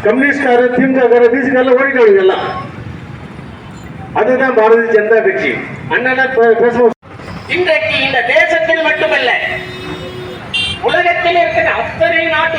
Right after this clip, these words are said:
Speaker 2: தலைவர்களும், அது அமெரிக்காவாக இருக்கலாம், ரஷ்யாவாக இருக்கலாம், ஜப்பானாக இருக்கலாம், இந்தோனேசியாவாக இருக்கலாம், இன்று பெரிய பெரிய நாடாக இருந்தாலும் சரி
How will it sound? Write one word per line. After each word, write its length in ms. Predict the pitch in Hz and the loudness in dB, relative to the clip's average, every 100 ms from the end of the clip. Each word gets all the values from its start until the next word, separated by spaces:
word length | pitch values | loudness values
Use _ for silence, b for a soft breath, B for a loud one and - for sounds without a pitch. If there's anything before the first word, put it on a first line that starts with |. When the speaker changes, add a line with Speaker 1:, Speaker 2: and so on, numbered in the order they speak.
| 294 | -2
Speaker 2:
தலைவர்களும், 720 | 302 302 285 254 - - - - - 440 - - - - - - - - - - - - - - - - | 0 0 -2 -2 -4 -8 -10 -12 -12 -12 -14 -14 -14 -14 -14 -14 -14 -14 -14 -14 -14 -12 -10 -10 -8 -4
அது 120 | 320 | -2
அமெரிக்காவாக 680 | - 392 - - 196 185 359 | 0 0 0 0 0 0 0
இருக்கலாம், 480 | - - 220 247 247 202 208 220 - - - - - - - | -2 -2 0 0 -4 -8 -8 -10 -10 -14 -14 -14 -14 -14 -10
ரஷ்யாவாக 640 | 170 185 247 247 214 208 208 | -6 -4 0 0 0 0 0
இருக்கலாம், 500 | 208 - 214 226 - - - - - - - - - - - | -2 -2 0 2 0 -4 -10 -14 -16 -16 -16 -16 -14 -16 -8
ஜப்பானாக 680 | - 214 208 - 226 214 208 | -4 -2 0 0 0 0 0
இருக்கலாம், 500 | 208 208 208 220 240 240 240 - - - - - - - - | -2 -2 0 0 0 -2 -8 -10 -14 -14 -14 -16 -16 -16 -4
இந்தோனேசியாவாக 800 | 202 277 277 269 262 240 226 220 | -2 0 0 0 0 0 0 0
இருக்கலாம், 540 | 214 208 - 214 466 - - - - - - - - - - 247 | 0 -2 0 2 2 0 -4 -8 -8 -10 -10 -10 -10 -10 -8 -4
இன்று 260 | 359 381 | 0 0
பெரிய 320 | 370 311 311 | 0 0 0
பெரிய 300 | 302 285 277 | 0 0 0
நாடாக 420 | 262 262 302 277 269 | 0 0 0 0 0
இருந்தாலும் 540 | 262 165 247 240 - | -2 -2 0 0 0
சரி 320 | 262 285 269 | 0 0 -2